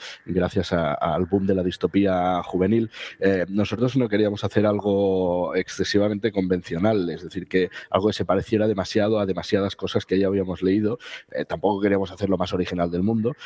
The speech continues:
pero sí que queríamos, eh, bueno, ponernos pequeños retos, ponernos, eh, en, en situaciones nuevas, eh, experimentar. Para eso creo yo que nos gusta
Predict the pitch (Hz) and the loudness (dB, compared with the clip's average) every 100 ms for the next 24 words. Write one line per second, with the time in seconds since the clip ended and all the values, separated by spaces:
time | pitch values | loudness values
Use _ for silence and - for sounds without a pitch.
0 | - - 92 101 95 101 104 101 113 123 | -8 0 0 0 0 2 4 2 2 -2
1 | - 101 90 85 85 92 87 85 90 95 | -2 0 2 2 0 0 -2 -4 -4 -2
2 | 104 - 95 98 95 - 139 131 131 - | -2 -2 0 0 0 0 0 0 -2 -2
3 | 95 95 104 101 - - - - 90 85 | -2 0 0 -2 -4 -14 -12 -2 0 2
4 | 80 80 73 - 87 82 76 90 - 90 | 0 0 -2 -2 -2 -2 -6 -4 -2 0
5 | 90 104 101 123 139 120 131 - 95 92 | 2 2 2 2 2 2 0 0 0 2
6 | 92 - 95 92 92 123 131 139 - 101 | 2 0 0 0 0 2 0 0 0 0
7 | 120 101 85 85 73 - 101 98 92 95 | 2 0 0 -4 -6 -4 0 2 2 0
8 | 95 87 92 - 92 92 | -2 -4 -4 -2 0 0